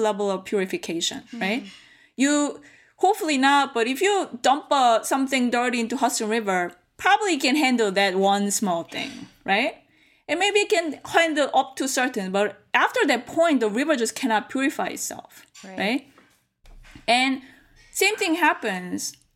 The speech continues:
Speaker 1: whether you're going to war as a soldier and people who particularly the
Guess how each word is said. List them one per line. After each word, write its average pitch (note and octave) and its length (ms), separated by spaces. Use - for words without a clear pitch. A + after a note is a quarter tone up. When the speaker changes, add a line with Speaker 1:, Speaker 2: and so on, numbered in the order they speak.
Speaker 1:
whether A#3 240
you're A#3 160
going A#3 120
to A#3 100
war G#3 260
as G3+ 160
a G3 60
soldier G#3+ 380
and F#3 240
people B3 340
who C4 200
particularly A3+ 840
the F#3+ 320